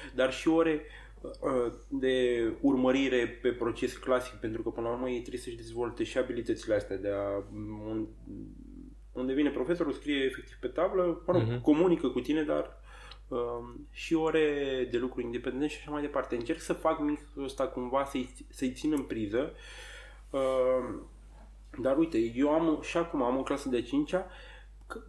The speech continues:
Speaker 1: unde mi se întâmplă ce spui tu. Uh, <clears throat>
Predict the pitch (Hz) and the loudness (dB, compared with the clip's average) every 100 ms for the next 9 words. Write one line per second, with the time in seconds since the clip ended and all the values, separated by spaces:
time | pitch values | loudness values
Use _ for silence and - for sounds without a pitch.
0 | 262 190 196 208 202 190 220 214 214 - | -2 0 2 -2 -2 -4 -4 -4 -4 -6
1 | - - 214 - 165 - - - - 139 | -10 -8 -8 0 0 0 -10 -20 -4 0
2 | 139 131 - - - - 147 127 | 2 0 -4 -4 4 6 6 2